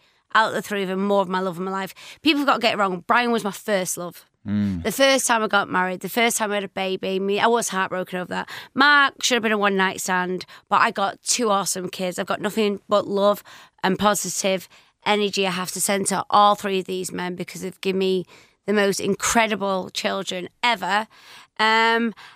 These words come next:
Speaker 1: and, and then with, with, with George, I, I thought I deserved a good hiding 'cause that's what he told me. So it took me a long time to realise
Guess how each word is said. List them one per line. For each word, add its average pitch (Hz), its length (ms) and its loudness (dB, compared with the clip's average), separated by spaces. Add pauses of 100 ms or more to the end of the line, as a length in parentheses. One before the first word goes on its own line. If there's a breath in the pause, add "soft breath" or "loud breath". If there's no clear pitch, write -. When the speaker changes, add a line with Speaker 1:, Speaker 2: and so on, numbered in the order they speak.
(180)
Speaker 1:
and, 240 300 6
and 247 140 4
then 247 120 4
with, 254 180 6
with, 240 220 2 (220)
with 233 240 -2
George, 208 640 4
I, 214 640 2 (200)
I 220 240 4
thought 208 280 2
I 202 140 2
deserved 196 760 0
a - 60 -8
good 175 180 -6
hiding 175 440 -4
'cause - 120 -8
that's - 180 -6
what 196 100 -4
he 143 60 -8
told 226 320 -2
me. 190 200 -6
So 214 140 -4
it 233 200 0
took 294 140 2
me 294 80 2
a 277 40 4
long 269 180 2
time 254 240 2
to 240 100 -4
realise 233 640 2